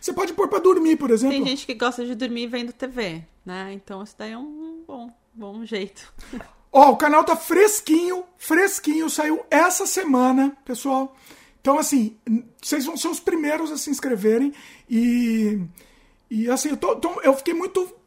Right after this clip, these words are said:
Speaker 1: feliz com esse canal. Eu tô achando muito legal, assim, é um projeto muito bacana, que faz já um tempo eu queria fazer e finalmente a gente tá realizando, né?
Speaker 2: Uhum.
Speaker 1: E, e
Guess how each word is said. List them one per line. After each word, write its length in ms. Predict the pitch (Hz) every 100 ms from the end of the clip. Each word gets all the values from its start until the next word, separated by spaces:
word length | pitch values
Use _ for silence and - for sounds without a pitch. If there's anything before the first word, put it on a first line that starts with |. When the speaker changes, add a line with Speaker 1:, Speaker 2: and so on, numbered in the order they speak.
| _ -
Speaker 1:
feliz 520 | - 381 349 302 269 -
com 120 | 285
esse 120 | -
canal. 320 | - 262 226
Eu 80 | 214
tô 140 | 220 277
achando 260 | 262 302
muito 240 | 285 330 339
legal, 340 | 330 254 240
assim, 160 | 208 254
é 20 |
um 60 | 226
projeto 420 | 269 254 277 277
muito 200 | 294 -
bacana, 460 | 285 277 247 262 285 - - -
que 220 | - 247 240
faz 360 | - 277 262
já 120 | 240 294
um 80 |
tempo 400 | 277 - 277 285
eu 60 | 262
queria 220 | 247 240
fazer 440 | 226 214 196 247 269 - - -
e 140 | 226
finalmente 480 | 226 277 269 247 247
a 40 | 254
gente 100 | 247
tá 100 | 247
realizando, 640 | 240 240 247 202 170 160
né? 220 | 180 220
Speaker 2:
Uhum. 80 | 214 277 - -
Speaker 1:
E, 260 | 214 226 240
e 580 | 214 214 214 208 196